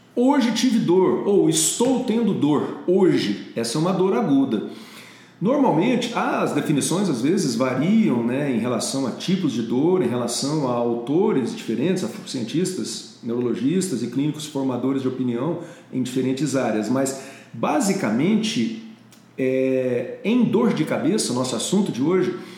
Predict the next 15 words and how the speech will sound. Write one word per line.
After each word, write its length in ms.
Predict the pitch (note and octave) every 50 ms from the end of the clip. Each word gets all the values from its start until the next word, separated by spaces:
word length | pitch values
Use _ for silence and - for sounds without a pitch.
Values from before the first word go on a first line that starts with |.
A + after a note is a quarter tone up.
| - - - - - - - -
dor 320 | - - - A#3+ C4+ C#4
de 100 | C4 -
cabeça 720 | G#3+ - G#3+ F#3+ D3 D3+ D#3+ D#3 - - - - - - -
crônica 800 | - D#3 D#3+ F3+ G3 A3 A3 A3 - B3+ C4 C4 - - - - - - - - -
é 160 | - G3 A3
aquela 1040 | G#3+ F#3+ F#3 - - - F3+ F3 F3+ F#3 G3 G3+ G#3 A3 A3+ A3 - - - - - - - - - _ _ _ - - - _ - - _ -
que 160 | - - F3
nos 580 | E3+ E3+ F3 F#3+ A3 A#3+ B3 A3+ - - - -
incomoda 1040 | A3 A3+ A3 A3 A3 G#3 F3+ C#3+ C3 B2 A#2+ A#2 G#2 G2 F#2+ G2 F2 E2 - - - - - - - - _ _ _ - - _ - - - - - - _ _ - - _ _ _
acima 760 | - E3 F3 E3 - - - - - C4+ D#4 E4+ D#4+ C#4+ C4 A#3
de 180 | E3 D3+ E3
cinco 520 | D3 - - - - G3+ G#3+ G#3 - F3+ D3
vezes 840 | A#2 B2+ C3+ D3+ D#3 B2+ - B2+ A#2+ - - - - - - - -
por 180 | - C#3+ C3+ C3+
semana 760 | - - - D3+ C3 B2 B2 C3+ E3+ G#3+ B3 B3 - - -